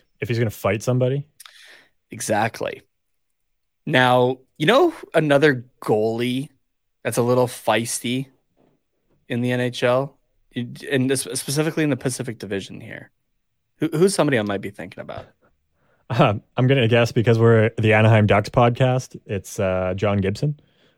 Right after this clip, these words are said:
Speaker 2: Correct.
Speaker 1: Okay.
Speaker 2: Now, who had playoff aspirations going into this season?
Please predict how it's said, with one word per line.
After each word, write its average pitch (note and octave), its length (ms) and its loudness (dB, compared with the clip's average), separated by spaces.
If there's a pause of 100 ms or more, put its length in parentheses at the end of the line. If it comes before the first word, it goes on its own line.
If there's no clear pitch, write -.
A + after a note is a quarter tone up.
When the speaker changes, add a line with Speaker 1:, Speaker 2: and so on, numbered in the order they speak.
(580)
Speaker 2:
Correct. - 640 0 (560)
Speaker 1:
Okay. B2+ 80 -6
Speaker 2:
Now, B2 540 4 (480)
who A#3 320 -2
had A3 380 0
playoff A#2 720 0
aspirations F#2+ 880 -6
going G2 360 -6
into F#2 220 -10
this F2 200 -8
season? - 520 -10